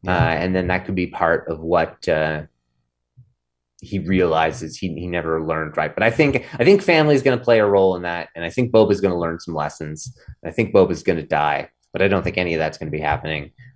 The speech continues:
Speaker 2: um, in one season.
Speaker 1: No.
Speaker 2: So I think it's gonna be a long story, and I'm curious about the main arc of this first season.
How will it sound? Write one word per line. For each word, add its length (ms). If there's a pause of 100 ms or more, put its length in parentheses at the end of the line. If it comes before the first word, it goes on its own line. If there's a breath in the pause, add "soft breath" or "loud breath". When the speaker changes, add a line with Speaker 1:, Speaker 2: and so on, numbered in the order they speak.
(120)
Speaker 2:
um, 580
in 200
one 180
season. 540
Speaker 1:
No. 80
Speaker 2:
So 220
I 60
think 200
it's 120
gonna 160
be 220
a 140
long 500
story, 540
and 100
I'm 340
curious 500
about 360
the 420
main 480
arc 300
of 120
this 200
first 360
season. 480